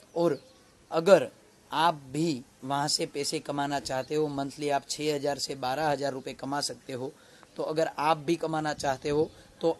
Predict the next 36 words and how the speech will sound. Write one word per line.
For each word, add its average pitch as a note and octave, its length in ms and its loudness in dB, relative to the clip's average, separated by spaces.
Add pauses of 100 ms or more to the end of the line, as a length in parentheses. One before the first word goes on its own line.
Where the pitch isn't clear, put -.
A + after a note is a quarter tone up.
आपको F3 680 0 (180)
तीन F#3 180 0
step E3+ 360 0
में D#3 120 -4
बता D3 220 -2
रहा D3 100 2
हूँ, D#3+ 180 0
वो D#3+ 80 4
आपको D3+ 360 0
करना C3 320 -4
पड़ेगा। B2+ 360 -4 (240)
सबसे D3 300 -4
पहले D#3+ 240 2
तो E3+ 160 -2
वीडियो D3+ 280 0
को D3+ 140 -2
like C#3 340 0
करना D#3 220 -4
पड़ेगा, D#3 320 -2 (280)
वीडियो D#3+ 220 0
को E3+ 120 -4
पूरा D3+ 340 0
देखना C#3+ 440 -2
है D#3+ 240 2 (300)
और F3 160 4
channel D#3+ 340 -2
को F3+ 200 -4
subscribe E3 560 0
कर D3 140 -4
लेना C#3+ 220 -2
है, D#3 140 0
और E3 140 2
उसका D#3+ 280 0
screenshot D#3+ 640 0 (460)
आपको D#3 280 -2
मुझे F3+ 520 2